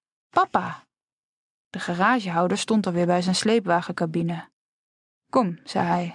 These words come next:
en hij wees naar een auto achter op zijn wagen. "Stap in." Mijn vader probeerde overeind te komen. Zijn gezicht vertrok van de pijn en ik zag dat er een schilfertje croissant van het ontbijt op zijn hoektand was blijven plakken. "Het gaat wel, lieverd," zei hij ferm.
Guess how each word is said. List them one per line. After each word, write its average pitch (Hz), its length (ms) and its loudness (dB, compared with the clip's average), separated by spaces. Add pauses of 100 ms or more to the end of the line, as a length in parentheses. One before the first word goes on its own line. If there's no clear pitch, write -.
(100)
en 185 120 0
hij 185 140 4
wees 220 220 2
naar 202 120 0
een 185 120 2
auto 214 320 0
achter - 320 -2
op 185 100 -2
zijn 180 180 0
wagen. 170 440 -6 (140)
"Stap - 300 -2
in." 165 320 -4 (920)
Mijn 175 160 -4
vader 220 300 2
probeerde 202 420 2
overeind 185 440 0
te - 80 -8
komen. 170 560 -4 (180)
Zijn 185 260 -2
gezicht 226 420 -2
vertrok 233 480 -2
van 214 140 2
de 190 80 2
pijn 220 360 2 (240)
en - 140 0
ik 196 100 0
zag 226 200 0
dat - 200 -4
er 185 100 0
een 185 80 2
schilfertje 220 480 -2
croissant 220 500 0
van 202 120 0
het 190 140 0
ontbijt 196 420 2
op - 120 -6
zijn 196 140 2
hoektand 190 440 0
was 175 140 -6
blijven 170 320 -2
plakken. 170 420 -6 (680)
"Het - 220 -2
gaat 220 280 2
wel, 170 140 -2
lieverd," 180 580 0
zei 180 200 -4
hij 160 160 -2
ferm. 160 500 -6